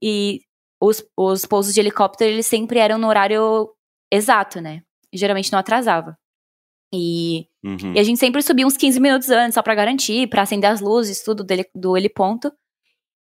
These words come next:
Speaker 1: E aí a gente tava lá trabalhando, tava um dia mega corrido. E do nada, a gente começou a ouvir o barulho do helicóptero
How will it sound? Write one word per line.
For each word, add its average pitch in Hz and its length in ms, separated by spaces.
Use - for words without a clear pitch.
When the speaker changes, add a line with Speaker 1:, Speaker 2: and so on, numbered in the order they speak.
Speaker 1:
E 214 760
aí 302 100
a 370 40
gente 359 140
tava 311 220
lá 285 120
trabalhando, 269 440
tava 262 160
um 262 60
dia 254 100
mega 233 240
corrido. 254 540
E 208 520
do 262 100
nada, 240 480
a 233 80
gente 233 160
começou 240 280
a - 20
ouvir 247 120
o 240 40
barulho 226 280
do 226 80
helicóptero 202 640